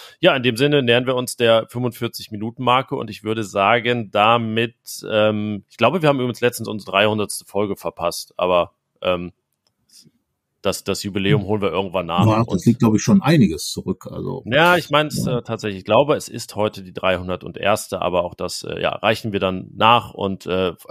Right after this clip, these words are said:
Speaker 1: feiern zu gegebener Zeit. Und ja, nächste Woche gibt es dann erstmal, äh, ich will's noch keinen genauen Tag versprechen, je nach Situation. Vielleicht gibt's nächste Woche auch mal so anderthalb Folgen. Mal schauen, wie die Lage ist. Aber es gibt auf jeden Fall nächste Woche eine Folge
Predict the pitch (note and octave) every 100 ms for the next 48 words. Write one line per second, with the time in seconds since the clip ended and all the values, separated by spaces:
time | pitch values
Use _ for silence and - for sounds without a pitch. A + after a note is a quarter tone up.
0 | G#2 A2 A2+ A2 - G#2 G2+ - A2+ G2+
1 | A#2 A2 G2+ - G#2+ G2+ G2+ - - F2+
2 | F#2 - F2+ E2+ A#2+ C3+ A2+ A2 A2 A2
3 | G2+ - - - - A#2 A2+ - G#2+ G#2+
4 | A2+ - A#2+ A#2+ A#2+ A2 A2 A2 F2 G2
5 | A2+ - A2+ - G#2 G2+ G2+ G2 G2+ A2
6 | - A#2 - A#2+ C3 A2 A2 G#2+ - A2
7 | A2+ G#2 - A2 B2 C3+ - G2+ F#2 G2
8 | - G#2 G2 F#2+ G2 F#2 F#2+ F#2+ F#2 F2+
9 | - G2 - G#2 A2 - A2 A2 G#2+ -
10 | - C#3+ - A#2 A#2+ B2 - - - _
11 | C#3 B2+ A2+ A#2+ A#2+ A#2+ A#2+ - F#2+ G2+
12 | F#2 - C#3+ G#2+ - G2 - F#2+ F#2 F2
13 | - F#2+ - F#2 - E2 F#2 - - F#2
14 | F#2+ F#2+ G2